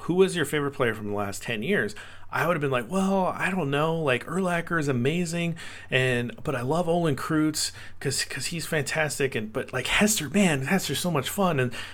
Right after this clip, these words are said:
uh, and, but Peanut's great too. Like, and he doesn't get enough respect." Like, I think I would have been a mess in twenty ten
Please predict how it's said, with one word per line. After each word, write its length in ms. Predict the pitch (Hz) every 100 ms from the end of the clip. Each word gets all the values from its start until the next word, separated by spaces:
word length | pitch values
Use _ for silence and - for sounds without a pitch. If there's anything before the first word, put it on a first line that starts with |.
| -
uh, 240 | 151 117 -
and, 260 | 139 120 -
but 180 | 131
Peanut's 380 | - 269 262 -
great 300 | - 175 170
too. 260 | - 214 185
Like, 240 | 139 117
and 320 | 117 98 135
he 80 | 143
doesn't 200 | 208 185
get 80 | 170
enough 180 | 160 -
respect." 320 | - 160 127
Like, 120 | 131
I 180 | 127 135
think 180 | 175 147
I 100 | 135
would 120 | 131
have 80 | 117
been 100 | 117
a 80 | 90
mess 580 | 98 110 85 - - 98
in 80 | 117
twenty 300 | - 117 98
ten 380 | - 104 82